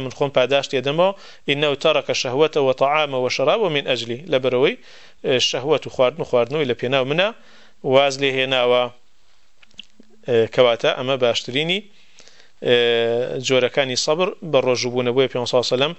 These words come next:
مانگی ڕۆژووی بە، ئە، مانگی سەبرگرتن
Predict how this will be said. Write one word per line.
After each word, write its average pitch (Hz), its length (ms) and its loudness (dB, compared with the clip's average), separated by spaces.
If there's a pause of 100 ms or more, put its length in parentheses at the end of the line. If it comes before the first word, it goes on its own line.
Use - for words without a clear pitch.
(380)
مانگی 135 540 -2
ڕۆژووی 127 460 -2
بە، 143 120 4 (460)
ئە، 131 80 2 (140)
مانگی 131 320 -2
سەبرگرتن 123 760 -2